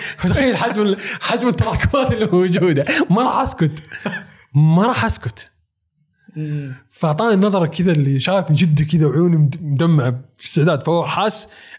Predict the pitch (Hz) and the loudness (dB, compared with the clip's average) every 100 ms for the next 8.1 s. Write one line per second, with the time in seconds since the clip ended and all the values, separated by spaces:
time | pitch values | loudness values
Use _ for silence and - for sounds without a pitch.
0 | 139 143 147 127 135 127 123 - 123 135 | 0 0 0 -2 -2 -2 -4 -2 -2 0
1 | 139 165 - 123 113 110 117 175 - - | -2 -4 -2 -2 0 -2 -2 -2 -4 -12
2 | _ _ 117 110 147 - 139 131 123 - | _ _ -6 -4 -6 -6 -4 -4 -6 -8
3 | 139 - 123 135 120 110 127 135 135 147 | -8 -4 -4 -2 -4 -4 -2 -2 -2 -2
4 | 139 120 131 139 - - 127 156 139 135 | -2 -2 -2 -4 -8 -4 -2 0 0 -2
5 | 131 139 139 - - - 131 151 131 139 | -2 -4 -6 -12 -6 -2 -2 -2 -2 0
6 | 127 135 131 - 135 120 117 110 151 151 | 0 -2 -4 -6 -8 -6 -10 -6 -6 -4
7 | 135 123 127 143 151 147 131 151 143 175 | -6 -6 -10 -2 2 2 0 0 2 0
8 | - | -2